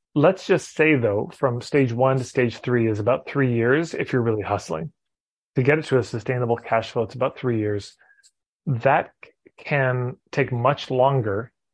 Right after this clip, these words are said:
if you're un-, if you're gonna be unethical, you're not gonna pick a niche, you're not gonna,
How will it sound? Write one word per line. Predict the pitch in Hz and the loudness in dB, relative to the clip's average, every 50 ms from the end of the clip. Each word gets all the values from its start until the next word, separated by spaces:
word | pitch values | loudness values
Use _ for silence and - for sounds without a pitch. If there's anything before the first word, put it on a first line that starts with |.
| _ _ _ _ - | _ _ _ _ 0
if | 147 123 - - | 0 0 2 0
you're | 135 135 - - | 0 0 0 -2
un-, | 143 127 131 127 123 135 - | -2 0 0 0 0 0 0
if | - 165 - 160 - - | 0 -2 -2 -2 -2 -2
you're | 123 | 0
gonna | 113 123 120 113 | 0 0 0 0
be | 117 123 135 | -2 -2 -2
unethical, | - 131 123 120 120 117 - - 117 123 117 117 110 | -2 -2 0 0 0 0 -2 -2 0 2 2 2 2
you're | 107 110 | 0 -2
not | 113 117 120 - | -2 -2 -2 -2
gonna | 123 117 | -4 -6
pick | 98 - 120 - | -6 -6 -6 -6
a | - 110 | -4 -4
niche, | 110 113 110 104 - - | -4 -4 -4 -6 -6 -8
you're | 113 | -6
not | 107 110 113 113 - | -2 -2 -2 -2 -2
gonna, | 127 113 113 117 | -2 -2 -2 -2